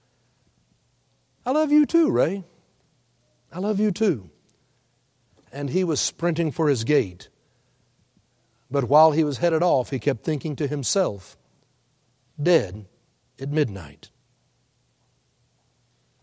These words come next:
How would you treat somebody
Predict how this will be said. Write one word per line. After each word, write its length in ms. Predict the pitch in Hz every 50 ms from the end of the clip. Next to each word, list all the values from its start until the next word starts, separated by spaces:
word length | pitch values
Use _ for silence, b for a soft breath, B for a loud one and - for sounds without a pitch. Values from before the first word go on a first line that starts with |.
| _ _ _ _ _ _ _ _ _ _ _ _ _ _ _ _ _ _ _ _ _ -
How 160 | - 220 285 330
would 140 | 330 254 -
you 80 | 226
treat 380 | 156 - - - 240 233 - -
somebody 600 | - - - - 87 85 80 - - - -